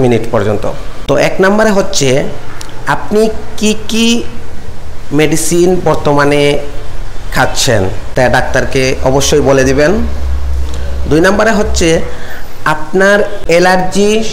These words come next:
শরীরে আছে কি না, শরীরের মধ্যে আপনার কোনো ধরনের অ্যালার্জি আছে কি না, এটাও বলবেন। তিন নম্বরে হচ্ছে আপনি কোনো রকমের কৃমির ঔষধ খাচ্ছেন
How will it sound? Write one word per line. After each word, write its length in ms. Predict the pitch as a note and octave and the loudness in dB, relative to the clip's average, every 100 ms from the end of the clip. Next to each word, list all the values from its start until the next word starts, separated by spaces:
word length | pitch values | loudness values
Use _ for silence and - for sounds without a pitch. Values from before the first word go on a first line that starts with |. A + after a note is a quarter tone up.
| - | -2
শরীরে 440 | F#3 E3 D#3+ D#3+ F3 - - | 0 2 2 2 0 0 -2
আছে 220 | C3 - C#3+ - | 0 0 0 0
কি 100 | C3 G#2+ | 2 2
না, 80 | F#2 - - - - | 0 -4 -4 -4 0
শরীরের 280 | D#3 E3 F3+ | 2 2 2
মধ্যে 180 | F3 E3 D3 | 2 0 0
আপনার 180 | C#3+ C#3 | 0 0
কোনো 120 | D3+ C#3+ | 0 0
ধরনের 260 | C3+ C3 A#2+ | 2 2 2
অ্যালার্জি 320 | A#2 G#2+ B2+ A2+ | 2 2 0 0
আছে 120 | A#2+ | 0
কি 60 | - C#3+ | 0 0
না, 60 | A3 - - - - | 0 -2 -2 -2 0
এটাও 180 | A#2 A#2+ B2+ | 0 0 0
বলবেন। 260 | B2+ C#3+ F#3 - - - | 0 0 0 -2 -2 -2
তিন 100 | E3 G3 | 0 2
নম্বরে 220 | G#3 A3 G#3 | 2 2 0
হচ্ছে 260 | G#3 G3+ F#3+ F#3+ - - - - | 0 2 2 0 -2 -2 -2 -2
আপনি 240 | D#3 F#3 G3 G3 G3+ | -2 0 2 2 2
কোনো 140 | G3+ F#3+ F#3 | 2 2 2
রকমের 400 | F#3 F#3 F3+ F3+ F3+ - - | 2 2 2 2 0 -2 0
কৃমির 320 | F#3+ F3 F#3+ F3+ | 0 2 2 2
ঔষধ 300 | F3+ E3+ E3 - - - - - | 2 0 0 -2 -4 -4 -4 -2
খাচ্ছেন 520 | D#3 - - F3+ | -2 -2 2 2